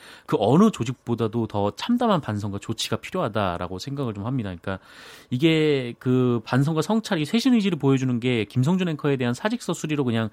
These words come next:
낼름 쫓아버리는 게 아니라 구성원들이 보는 앞에서 징계를 내렸어야 한다라고 생각을 하고,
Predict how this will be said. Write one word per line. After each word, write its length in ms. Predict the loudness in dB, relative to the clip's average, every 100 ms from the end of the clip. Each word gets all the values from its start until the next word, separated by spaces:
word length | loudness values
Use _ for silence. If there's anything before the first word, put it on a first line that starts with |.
| -10 -20 -4
낼름 360 | 2 4 4
쫓아버리는 440 | 0 0 0 2 0
게 80 | -4
아니라 400 | -4 -4 -6 -8 -20 -20 -10 -8
구성원들이 480 | 0 2 4 2 2
보는 240 | 4 4
앞에서 220 | 2 -2 -4
징계를 500 | 0 2 2 0 -2
내렸어야 360 | -4 -6 -6
한다라고 600 | -6 -4 -4 -4 -6 -10
생각을 320 | -8 -6 -4
하고, 200 | -4 -6